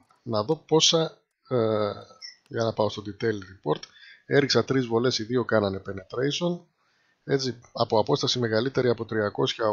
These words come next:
τριακόσια μέτρα, πεντακόσια ογδόντα, προφανώς τον ανάψαμε φωτιά. Τον, ε, τον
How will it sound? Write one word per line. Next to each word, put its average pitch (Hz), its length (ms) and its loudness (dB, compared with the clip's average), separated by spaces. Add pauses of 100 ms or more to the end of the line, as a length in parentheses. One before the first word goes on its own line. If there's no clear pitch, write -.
(220)
τριακόσια 110 680 0
μέτρα, 113 340 -2
πεντακόσια 107 680 -4 (100)
ογδόντα, 120 300 -8
προφανώς 127 460 -8
τον 147 140 -2
ανάψαμε 135 420 -2
φωτιά. - 500 -6 (1600)
Τον, 104 300 -2
ε, 92 800 -6 (2500)
τον 98 320 -6